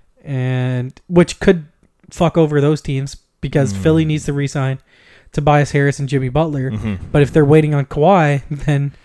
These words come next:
Speaker 2: Yeah.
Speaker 1: those guys could find deals
Speaker 2: Yeah.
Speaker 1: elsewhere.
Speaker 2: Yeah, you, you're better off just shutting that down. It's like,
Speaker 1: Exactly.
Speaker 2: sorry.
Speaker 1: Just keep, keep the guys that you're
Speaker 2: Yeah.
Speaker 1: So, I, I, th-, I think it's significant that he's still in the city.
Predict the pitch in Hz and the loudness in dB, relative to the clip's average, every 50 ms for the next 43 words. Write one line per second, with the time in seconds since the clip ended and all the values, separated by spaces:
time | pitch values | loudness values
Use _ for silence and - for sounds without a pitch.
0 | _ _ _ - 98 90 80 78 156 156 143 - 160 147 147 151 139 - - - | _ _ _ -8 -6 -4 2 4 4 4 4 4 2 4 4 2 2 0 0 0
1 | 147 139 131 120 - - - _ _ _ - 156 151 151 143 135 147 143 131 139 | 0 0 0 -4 -16 -20 -20 _ _ _ -4 -2 -2 -2 -2 -2 -2 0 0 0
2 | 147 156 143 - 139 131 127 131 - - - - - - - - - 76 71 160 | 0 0 0 -2 -4 -8 -8 -8 -12 -14 -18 -20 -20 -20 -20 -16 -14 -12 -10 -8
3 | 190 131 - - - 123 107 110 98 95 90 90 - - 92 - - - 90 87 | -8 -10 -8 -6 -4 -2 -2 0 0 -2 -2 -4 -6 -8 -10 -8 -8 -8 -8 -8
4 | 85 82 78 73 - 60 69 80 92 - - - _ _ - - _ _ _ - | -10 -12 -12 -12 -14 -14 -14 -14 -16 -16 -20 -20 _ _ -20 -20 _ _ _ -12
5 | 175 165 165 147 135 131 123 - - - - 143 151 143 131 131 - - - - | -8 -8 -8 -6 -8 -8 -8 -8 -8 -6 -6 -6 -6 -8 -10 -12 -14 -16 -16 -12
6 | - 147 135 - - - 165 151 - - 156 143 131 - 143 127 139 127 127 123 | -12 -12 -12 -14 -20 -20 -20 -18 -10 -8 -6 -6 -6 -6 -6 -6 -4 -4 -4 -4
7 | 120 131 127 131 131 135 135 127 123 123 120 120 120 113 - 139 113 - - - | -6 -6 -8 -8 -8 -10 -10 -8 -6 -6 -6 -6 -8 -8 -8 -8 -8 -8 -10 -14
8 | - - - - - - - - - - _ _ _ _ _ _ - - - 202 | -18 -20 -20 -20 -20 -20 -20 -20 -20 -20 _ _ _ _ _ _ -8 -2 0 2
9 | 190 185 175 - - _ _ - _ _ _ _ _ _ _ _ _ _ _ _ | 2 2 0 -6 -14 _ _ -20 _ _ _ _ _ _ _ _ _ _ _ _
10 | _ _ _ - 233 254 254 262 262 277 - 277 269 277 294 - - 320 302 285 | _ _ _ 0 2 2 2 2 0 -2 0 0 2 2 2 2 0 -4 -2 -2
11 | 320 262 - - - 294 269 294 277 277 269 262 233 247 226 240 - - - 233 | -4 -4 -6 -6 -6 -4 -4 -4 -4 -4 -4 -6 -6 -6 -6 -8 -8 -6 -6 -6
12 | 233 214 202 175 - 170 156 131 131 | -6 -6 -6 -8 -6 -8 -8 -8 -10